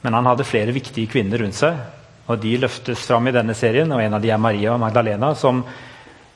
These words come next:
som han også ga den spesielle oppgaven. Jeg tenker at han ga henne den oppgaven, å være mitt første oppstandelsesvitne som kom til graven, og som sprang tilbake som kvinne, og fortalte det uhørlige, eller utrolige,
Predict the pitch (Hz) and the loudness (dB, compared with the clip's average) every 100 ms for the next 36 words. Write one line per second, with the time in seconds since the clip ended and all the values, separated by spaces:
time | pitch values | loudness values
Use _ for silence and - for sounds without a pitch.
0 | - - 123 107 - 135 117 110 127 123 | -10 0 0 0 -2 0 4 4 4 0
1 | - 123 123 120 - 113 131 170 135 104 | -2 2 2 2 2 2 2 0 -2 -2
2 | 117 101 107 120 117 107 110 117 131 123 | -2 0 -2 0 2 4 4 4 0 0
3 | 120 120 - 104 123 160 156 - 117 104 | 0 0 0 0 2 0 -4 -4 2 2
4 | 98 110 127 120 - 120 - 127 - - | 0 -4 -4 -4 -4 -6 -4 -4 -2 -2
5 | 104 95 - - 107 - 120 120 120 110 | -4 -4 -10 -8 -8 -4 -2 -2 -4 -4
6 | 110 98 110 110 101 131 165 - - - | -4 -4 -2 0 2 0 -2 -6 -18 -18
7 | - - - 117 110 - 120 120 139 131 | -20 -20 -10 -6 -4 0 0 0 0 2
8 | 107 147 175 160 - - - - - 113 | 2 2 0 -2 -10 -20 -20 -10 -6 -2
9 | 135 107 110 151 151 - - - - 113 | 0 0 0 0 -4 -16 -20 -18 -10 -6
10 | 120 113 95 90 117 107 113 151 123 123 | -2 0 0 -2 -4 -2 -2 -2 0 0
11 | 101 110 101 113 160 127 - - - 110 | 0 -2 2 2 2 0 -8 -6 -2 -2
12 | 117 113 110 110 101 143 | -4 -6 -4 -4 0 0